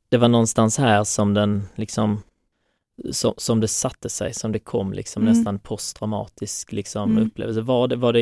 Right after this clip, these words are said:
Speaker 1: i nära anknytning till att du kom hem och in, var det då innan du hade en kontaktsköterska? Eller hur, hur,
Speaker 2: Mm.
Speaker 1: hur hade du kunnat, finns det något sätt vården hade kunnat hjälpa till där?
Speaker 2: Ja, men det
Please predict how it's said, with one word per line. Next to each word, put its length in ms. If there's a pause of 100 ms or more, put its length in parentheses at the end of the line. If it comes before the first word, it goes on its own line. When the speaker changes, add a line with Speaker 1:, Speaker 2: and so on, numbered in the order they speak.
Speaker 1:
i 40
nära 340
anknytning 420
till 100
att 80
du 100
kom 180
hem 260
och 120
in, 340
var 100
det 100
då 180
innan 340
du 60
hade 300
en 60
kontaktsköterska? 840
Eller 140
hur, 240
hur, 180
Speaker 2:
Mm. 160 (440)
Speaker 1:
hur 140
hade 300
du 100
kunnat, 540 (560)
finns 300
det 60
något 140
sätt 180
vården 380
hade 160
kunnat 260
hjälpa 260
till 320
där? 280 (1040)
Speaker 2:
Ja, 120
men 160
det 80